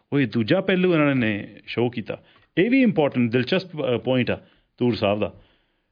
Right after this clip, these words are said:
ਕਹਿੰਦੇ, "ਜੀ ਸੈਵਨ ਸਮਿਟ ਤੁਹਾਨੂੰ ਇੱਕ ਦਿਨ ਇਸ ਕਰਕੇ ਟਾਲਣਾ ਪੈ ਗਿਆ।" ਟਰੰਪ ਕਹਿੰਦੇ, "ਮੈਂ ਤੇ ਇੱਥੇ ਜੀ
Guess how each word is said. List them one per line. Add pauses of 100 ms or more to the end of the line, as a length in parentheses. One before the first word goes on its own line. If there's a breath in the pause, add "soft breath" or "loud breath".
(380 soft breath)
ਕਹਿੰਦੇ,
"ਜੀ
ਸੈਵਨ
ਸਮਿਟ
ਤੁਹਾਨੂੰ (100)
ਇੱਕ
ਦਿਨ
ਇਸ
ਕਰਕੇ
ਟਾਲਣਾ
ਪੈ
ਗਿਆ।"
ਟਰੰਪ
ਕਹਿੰਦੇ,
"ਮੈਂ
ਤੇ
ਇੱਥੇ
ਜੀ